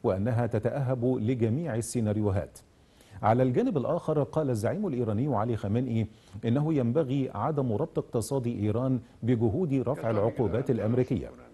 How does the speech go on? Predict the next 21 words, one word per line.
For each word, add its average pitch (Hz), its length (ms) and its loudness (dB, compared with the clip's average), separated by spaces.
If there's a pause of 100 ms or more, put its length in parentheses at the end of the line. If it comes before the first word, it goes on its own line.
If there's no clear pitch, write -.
(380)
وقال 117 420 0
إن 120 380 2
من 98 120 0
الممكن 127 460 -2
تحقيق 131 420 -2
تقدم 110 580 -2
اقتصادي 113 640 -2 (340)
رغم 151 340 2
العقوبات 107 680 2
الأمريكية. 90 840 -2 (3000)
أعربت 135 380 4
مصر 131 260 2
عن 110 180 4
خالص 117 360 0
التعازي 110 480 2
والمواساة 107 680 0
لجمهورية 110 600 -2
الصين 110 300 -2
الشعبية 110 520 -2
حكومة 107 480 -2
وشعباً 110 600 0